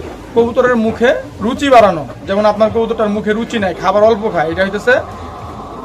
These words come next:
আর এ ওয়ান এর কাজ, যে রুচি বাড়াবে আর এ ওয়ান।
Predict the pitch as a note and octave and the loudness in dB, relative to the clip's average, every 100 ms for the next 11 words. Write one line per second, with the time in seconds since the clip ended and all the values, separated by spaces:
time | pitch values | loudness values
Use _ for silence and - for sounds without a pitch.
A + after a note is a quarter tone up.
0 | - - - G#3 A3 B3 A#3+ A3+ B3 C4 | -14 -14 -10 0 6 8 8 8 6 4
1 | B3+ B3 G3+ E3 F#3+ A#3 B3+ A3 A3 G3 | 4 6 6 4 -2 -2 4 6 8 6
2 | F#3+ F#3+ F#3 E3+ | 4 4 4 2